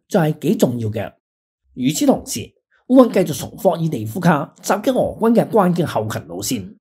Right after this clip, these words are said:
大大咁削弱咗俄軍發動呢一輪攻擊嘅能力。呢度嘅情況，請參見遠山兩日前為大家做嘅報道同埋描述啦。儘管咁樣，俄軍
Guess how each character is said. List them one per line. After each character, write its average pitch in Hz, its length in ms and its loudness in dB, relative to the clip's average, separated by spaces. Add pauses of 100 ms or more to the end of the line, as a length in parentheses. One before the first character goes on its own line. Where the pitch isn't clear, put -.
(320)
大 196 200 0
大 196 100 4
咁 226 160 2
削 254 100 6
弱 180 100 4
咗 185 120 0
俄 - 220 -8
軍 175 280 2 (120)
發 240 200 0
動 156 240 -2
呢 202 80 4
一 233 40 6
輪 240 220 0 (140)
攻 196 260 2
擊 147 80 -6
嘅 160 120 2
能 101 240 -8
力。 107 220 -6 (360)
呢 208 160 4
度 196 60 4
嘅 135 60 0
情 - 140 -12
況， 127 300 -4 (140)
請 175 260 -2
參 247 260 0
見 139 360 0
遠 135 180 -2
山 226 200 2
兩 190 120 6
日 120 80 -2
前 - 200 -10
為 - 100 -14
大 135 80 -8
家 175 100 6
做 135 160 0
嘅 104 180 -6 (120)
報 131 180 0
道 123 140 -4
同 107 120 -10
埋 85 160 -14
描 85 120 -14
述 - 120 -8
啦。 117 220 -4 (840)
儘 135 260 0
管 147 180 0
咁 135 140 0
樣， 156 300 4 (220)
俄 143 160 2
軍 262 220 4